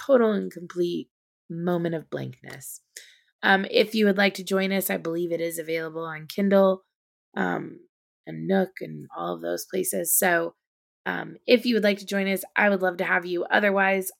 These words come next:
I will see you on Friday. I am no longer recording on Wednesday nights because of book club.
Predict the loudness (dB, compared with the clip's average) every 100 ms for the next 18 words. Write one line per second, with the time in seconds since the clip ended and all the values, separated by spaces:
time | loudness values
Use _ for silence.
0 | 2 4 4 2 2 0 0 0 2 2
1 | 2 2 0 2 4 4 2 -8 _ 2
2 | 4 4 2 -2 0 0 0 -4 -2 2
3 | 4 2 0 0 0 -2 0 2 2 -2
4 | -6 -10 _ _ _ _ 4 6 6 4
5 | 2 2 2 2 0 -2 -4 -6 _ -14
6 | -12 2 4 6 2 -2 -6 -8 -8 -6
7 | -4 -4